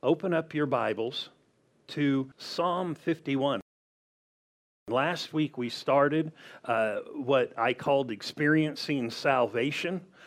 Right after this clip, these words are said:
or actually experiencing eternal life. And, uh,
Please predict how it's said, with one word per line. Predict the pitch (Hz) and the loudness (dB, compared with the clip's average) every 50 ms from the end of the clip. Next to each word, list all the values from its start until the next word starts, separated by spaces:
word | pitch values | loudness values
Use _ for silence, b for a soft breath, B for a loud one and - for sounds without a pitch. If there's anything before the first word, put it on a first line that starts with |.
| B B | B B
or | B 135 131 120 | B 2 4 4
actually | 120 127 135 131 131 - - - 143 135 123 127 127 123 120 113 | 4 4 4 2 -2 -4 -8 -4 -2 0 0 0 0 0 -2 -6
experiencing | 110 107 - - - - 156 147 143 147 147 143 143 139 - - - 147 143 131 120 120 - | -8 -8 -10 -10 -6 -2 0 2 2 2 2 0 -2 -4 -6 -6 -4 -2 -2 -2 -2 -4 -4
eternal | 131 127 131 - - - 156 151 147 131 107 101 | -6 -6 -6 -6 -2 0 2 4 4 2 2 2
life. | 113 117 120 127 156 214 214 - - - _ B B B B B B B B B | 2 2 4 2 2 -2 -4 -8 -12 -20 _ B B B B B B B B B
And, | - 143 147 139 135 135 135 131 | 2 4 4 4 4 4 4 4
uh, | 123 117 110 110 | 4 4 4 2